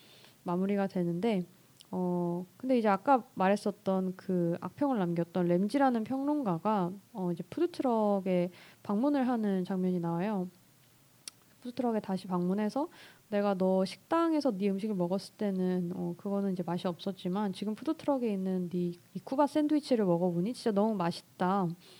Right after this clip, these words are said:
음, 내가 너의 사업에 투자하고 싶다"라고 이제 제안을 하거든요. 그래서, 네, 본인이 산 땅이 있는데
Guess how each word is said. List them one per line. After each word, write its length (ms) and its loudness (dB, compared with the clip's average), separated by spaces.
음, 180 -2
내가 260 2
너의 240 4
사업에 320 2
투자하고 480 2
싶다"라고 520 0
이제 100 -2
제안을 460 2
하거든요. 600 -2
그래서, 320 -2
네, 120 0
본인이 380 0
산 180 -2
땅이 300 2
있는데 480 -2